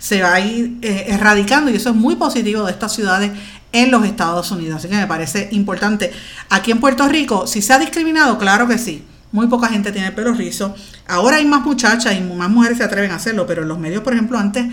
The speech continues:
yo era la única que lo hacía, era Millie Gil, porque Ivonne Soya, que por años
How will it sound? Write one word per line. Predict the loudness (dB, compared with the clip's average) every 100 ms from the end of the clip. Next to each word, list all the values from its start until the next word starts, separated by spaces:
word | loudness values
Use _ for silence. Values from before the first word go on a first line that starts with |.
| -10 -18 -12
yo | -2
era | 2
la | 2
única | 2 2 0
que | 0
lo |
hacía, | 0 2 2
era | 4 4
Millie | 4 4
Gil, | 4 2 0
porque | -4 -2 -4 -4 -10 -20 -20 -16 -4
Ivonne | -2 0 0
Soya, | 4 4 6 4
que | 0
por | 0 0
años | 0 2